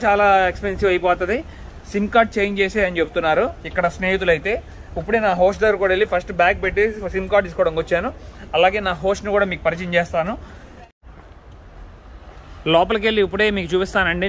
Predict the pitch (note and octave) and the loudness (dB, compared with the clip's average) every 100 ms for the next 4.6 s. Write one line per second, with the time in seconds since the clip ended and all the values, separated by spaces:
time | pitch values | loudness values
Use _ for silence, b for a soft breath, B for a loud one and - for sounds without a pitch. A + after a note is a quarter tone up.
0 | F#3 D#3+ D3+ F#3 F#3+ F3+ E3 D#3 D#3+ F3 | -2 -4 -4 -2 0 0 0 -4 -2 -2
1 | - F#3+ D#3 D3+ E3 - G3 F#3+ E3+ D#3+ | -2 -2 -2 0 -4 -2 0 2 2 -2
2 | F3+ F3 E3 - E3+ F#3 D3+ F3 F#3+ G3+ | -2 -2 -2 -4 -2 -2 -2 -2 0 0
3 | F#3 E3 D#3 C#3+ B2+ B B B - D3 | 0 0 0 0 -4 B B B -12 -2
4 | D#3 D#3 D#3+ F#3 G#3 | 0 0 0 0 0